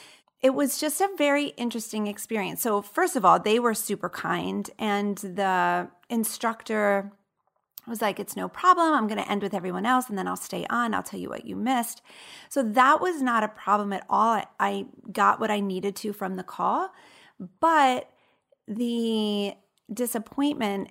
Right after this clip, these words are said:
and the shame and embarrassment was what I had to deal with after, right? Like, when we hung up. And it was a really interesting experience because, um, I knew that I had some options. I knew that I could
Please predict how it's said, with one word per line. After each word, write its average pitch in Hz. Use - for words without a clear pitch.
and 208
the 202
shame 202
and 196
embarrassment 190
was 185
what 180
I 208
had 190
to 185
deal 175
with -
after, -
right? 214
Like, -
when 185
we 185
hung 185
up. -
And 254
it -
was 302
a 302
really 330
interesting 254
experience 220
because, 214
um, 190
I 247
knew 254
that 240
I 247
had 226
some 220
options. 202
I 226
knew 233
that 349
I 220
could 208